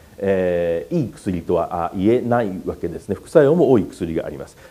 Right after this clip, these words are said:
で、こういう問題も一方に、まあ、あります。これも非常にコストを下げて薬を開発するということができれば、そういうイノベーションで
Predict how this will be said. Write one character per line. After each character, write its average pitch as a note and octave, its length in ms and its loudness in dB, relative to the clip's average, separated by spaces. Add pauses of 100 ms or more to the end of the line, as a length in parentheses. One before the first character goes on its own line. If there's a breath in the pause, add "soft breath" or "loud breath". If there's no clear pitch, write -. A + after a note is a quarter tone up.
で、 E3+ 80 2
こ F#3+ 140 4
う G#3+ 60 8
い G#3 40 6
う G3+ 40 6
問 F#3+ 160 4
題 E3+ 140 4
も D#3+ 180 4
一 A2+ 160 -6
方 A#2+ 160 4
に、 E2+ 240 -4
ま E2+ 100 0
あ、 - 40 -4
あ - 40 -10
り E2+ 80 -8
ま D2 80 -10
す。 G2 120 -12
こ C#3+ 120 0
れ D#3+ 80 4
も E3+ 100 0
非 B2 80 -4
常 E3 140 0
に F3+ 80 -4
コ F3+ 140 -4
ス - 100 -10
ト C3 80 -4
を A2 40 0
下 A#2 120 -2
げ G2 120 0
て C3+ 240 4 (240 loud breath)
薬 A2+ 220 2
を G#2+ 60 6
開 G#2+ 180 2
発 G#2+ 160 0
す A2+ 80 -4
る G#2 60 -6
と F2+ 100 -6
い - 20 -4
う D#2+ 40 -4
こ F2 60 -4
と E2+ 120 -8
が F2 160 -2
で G2 140 -4
き - 100 -4
れ F#3 80 8
ば、 F2 220 4
そ D#3 160 2
う - 20 4
い D#3+ 40 2
う - 20 0
イ - 20 0
ノ F3 100 2
ベ F3+ 120 10
ー - 20 8
シ E3+ 80 2
ョ A2+ 80 2
ン F2 80 0
で G2+ 320 4